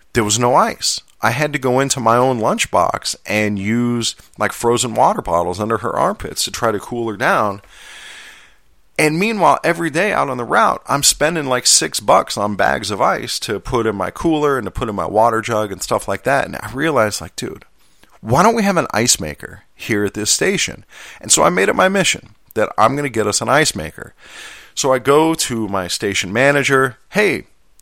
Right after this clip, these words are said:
let's, uh, let's see about getting an ice maker in here." And it's just an automatic no. "No, we can't do that." "Why not?"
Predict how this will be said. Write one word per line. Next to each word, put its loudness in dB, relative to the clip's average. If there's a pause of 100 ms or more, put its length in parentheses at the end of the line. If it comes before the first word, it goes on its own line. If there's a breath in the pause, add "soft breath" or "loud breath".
(120)
let's, 4
uh, 2
let's 0
see -2
about -8
getting -8
an -4
ice -4
maker -4
in -6
here." -8
And -6
it's 2
just 0
an -8
automatic -2
no. -10 (100)
"No, 4
we -2
can't -8
do -8
that." -12 (580 soft breath)
"Why 2
not?" -2